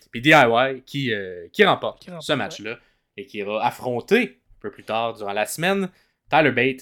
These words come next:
Speaker 1: et Pete Dunne
Speaker 2: Mmh,
Speaker 1: pour, euh,
Speaker 2: très bon
Speaker 1: pour ça. Fait que ça, moi, c'est le, ça a été mon match préféré de, de Raw.
Speaker 2: Très
Speaker 1: Euh,
Speaker 2: cool.
Speaker 1: le seul, euh, que j'ai bien aimé à Raw, euh, ce lundi.
Speaker 2: Petite, euh, petite question comme ça, ça fait presque un an maintenant que les titres par équipe sont, euh,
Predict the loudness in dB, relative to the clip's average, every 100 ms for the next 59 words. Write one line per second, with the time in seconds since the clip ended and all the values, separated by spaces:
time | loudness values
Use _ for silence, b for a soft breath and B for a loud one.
0 | _ -4 -4 -8 -12 -12 -12 -16 -18 -16
1 | -10 -8 -8 -8 -10 -12 -12 -12 -4 -4
2 | 4 4 6 4 4 2 2 2 4 2
3 | 0 -4 -6 -6 -8 -10 -14 -16 -18 -16
4 | -18 _ _ _ _ -12 -10 -8 -6 2
5 | 4 4 2 0 -2 -6 -6 -6 -6 -6
6 | -8 -8 -10 -12 -18 -18 -20 -16 -16 -16
7 | -20 -20 _ _ _ -12 -12 -6 -4 0
8 | 0 -2 -8 -12 -10 -8 -8 -8 -10 -8
9 | -8 -8 -10 -12 -10 -10 -8 -8 -8 -8
10 | -8 -10 -10 -12 -12 -14 -14 -14 -14 -14
11 | -14 -14 -14 -12 -14 -14 -14 -14 -12 -12
12 | -14 -14 -16 -16 -18 -20 -20